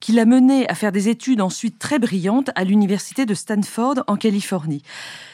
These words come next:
Elle a eu une carrière de juriste dans divers postes en Arizona. Elle a aussi été sénatrice de l'État entre mille neuf cent soixante-neuf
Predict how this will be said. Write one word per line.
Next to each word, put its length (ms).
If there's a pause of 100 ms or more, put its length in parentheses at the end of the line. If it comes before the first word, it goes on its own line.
(380)
Elle 180
a 120
eu 160
une 120
carrière 400
de 120
juriste 760
dans 480
divers 400
postes 460
en 160
Arizona. 640 (220)
Elle 140
a 100
aussi 520
été 240
sénatrice 580
de 80
l'État 480 (320)
entre 220
mille 140
neuf 120
cent 100
soixante-neuf 720